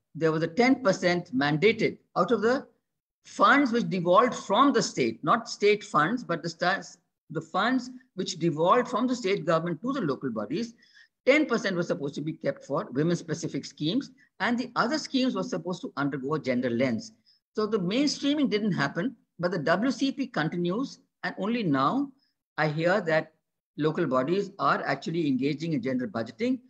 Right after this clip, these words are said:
Twenty or thirty of them have done it, but I have not seen the document as yet. So from W C P, they're also, uh, um, you know, migrating to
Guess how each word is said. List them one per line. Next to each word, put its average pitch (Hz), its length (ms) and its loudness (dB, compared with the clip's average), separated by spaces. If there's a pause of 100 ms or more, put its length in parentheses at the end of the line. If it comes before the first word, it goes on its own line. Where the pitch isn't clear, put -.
(200)
Twenty 180 240 0
or 190 60 2
thirty 175 300 -2
of 139 160 0
them 165 160 0
have 135 160 -2
done 139 200 0
it, 220 120 -4 (260)
but - 120 -8
I - 20 0
have 180 140 -2
not 180 180 0
seen 156 220 -2
the 135 80 -4
document 120 440 0
as 113 160 -4
yet. 117 240 0 (340)
So 185 460 -4 (280)
from 185 460 -2
W 202 260 2
C 233 180 -2
P, 190 220 -6
they're 165 260 0
also, 202 500 -4 (360)
uh, 139 320 0 (100)
um, 123 420 -8
you 143 120 -2
know, - 120 -6 (100)
migrating 151 560 -2
to 151 280 -6